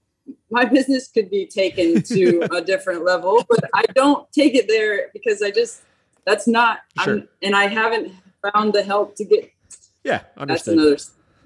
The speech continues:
Speaker 1: but anyways, I suck at it. But I was thinking the other day, like, of reaching people more. Um, and when, when people go to search dog training things, they go to Google and they search and they're gonna find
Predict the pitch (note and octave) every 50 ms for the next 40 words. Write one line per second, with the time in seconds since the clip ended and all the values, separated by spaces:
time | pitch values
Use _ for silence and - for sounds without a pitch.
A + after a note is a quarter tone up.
0 | _ - A3 A3 A3 G3+ F3 - _ _ _ _ _ - _ - _ _ _ _
1 | _ _ _ _ _ - - _ - F#3 A3 A#3 A3+ - A#3+ G#3 G3+ - F3 D3
2 | C#3+ C#3 - _ _ _ _ _ - C4 C4 A3 G3 B3 B3 A#3+ - - C4+ C#4
3 | - D4+ C#4 B3+ B3 A#3 A3+ G#3+ G3 F3+ D#3 E3 F#3 F#3+ F#3+ F#3 E3 D#3 D#3 D#3
4 | - - _ _ _ _ _ _ _ _ _ _ _ _ _ - F#3+ F#3 F3 E3+
5 | - E3+ F3 A3 A#3 A3 - B3 A3 G3+ - _ _ _ _ _ - A#3 A3+ G#3
6 | - G#3 G3 F#3+ F#3+ F#3+ F#3+ F#3+ F#3+ F#3 F#3 F#3 F#3 F#3 F3 - - - E3 E3+
7 | E3 E3 D#3+ D#3+ E3+ - _ _ _ _ _ _ _ _ - F#3 F#3+ F#3 F3+ F3+
8 | E3 - - _ _ _ _ _ _ F#3 G3 A#3 A#3 A#3+ A#3 A3 - - - A3
9 | A#3 A3+ - D4+ D#4+ F4+ F4+ C4 - G3 G#3+ - A3 - F#3+ F3 D#3 _ - -
10 | - - - A3 A3 G#3 G#3 - - - F3+ F3+ G3+ A#3+ C4 - - G#3 F#3+ F3+
11 | F3 E3 - F#3 F#3 F#3 F3 E3 F#3 F3+ D#3+ - F#3+ G#3+ A#3 A#3+ G#3 - - G#3+
12 | A#3+ A#3 G3 F#3 F3+ F3+ F3 - - - F3 F#3+ F#3+ F#3+ - - - A#3 A#3+ -
13 | - - - F#4 - F#3 F#3 - G#3+ G#3 G#3 - G4+ G3 F#3+